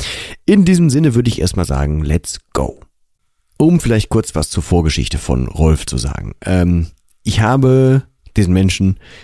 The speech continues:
damals im Mentoring haben dürfen. Das, und es war wirklich ein Dürfen, weil es von Anfang an wirklich sehr, sehr schön war. Ein sehr wacher Mensch und ich habe hier mit Sicherheit auch schon mal von ihm erzählt.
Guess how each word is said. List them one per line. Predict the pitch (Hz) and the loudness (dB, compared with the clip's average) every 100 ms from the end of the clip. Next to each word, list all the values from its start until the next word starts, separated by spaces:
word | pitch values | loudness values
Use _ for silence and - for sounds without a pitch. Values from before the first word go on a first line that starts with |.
| - - | -12 -2
damals | 80 82 78 - _ | 0 2 0 -6 _
im | - 90 80 | -2 0 2
Mentoring | 80 80 73 69 | 2 2 0 0
haben | 65 65 67 - | 0 -2 -2 0
dürfen. | 85 71 - | 0 0 -2
Das, | - 76 | -4 -4
und | 92 | -2
es | 85 | 0
war | 92 | 0
wirklich | 98 92 | -2 -2
ein | 92 87 | -2 2
Dürfen, | 107 104 98 | 2 2 0
weil | 82 | 0
es | 80 - - - 50 | -2 -4 -18 -20 -16
von | - - | -8 -4
Anfang | 92 - 64 | -4 -4 -2
an | 71 73 | -2 -2
wirklich | - 76 | -4 -6
sehr, | - 82 | -2 0
sehr | 76 | 2
schön | 73 87 78 | 2 0 2
war. | 71 78 - - - - | 2 0 -4 -20 -20 -6
Ein | 78 80 | -2 0
sehr | 87 107 110 - - | 0 2 2 0 -6
wacher | 78 104 - 110 | -4 -2 0 2
Mensch | 101 113 | 4 2
und | 92 | 0
ich | 87 | -2
habe | 95 107 | -2 -2
hier | 107 | 0
mit | 90 | 0
Sicherheit | 85 101 98 - | 0 -2 0 -2
auch | - | -2
schon | 85 | 0
mal | 80 | 0
von | 85 | 0
ihm | 98 85 | 0 -2
erzählt. | 76 107 113 120 | -2 0 2 0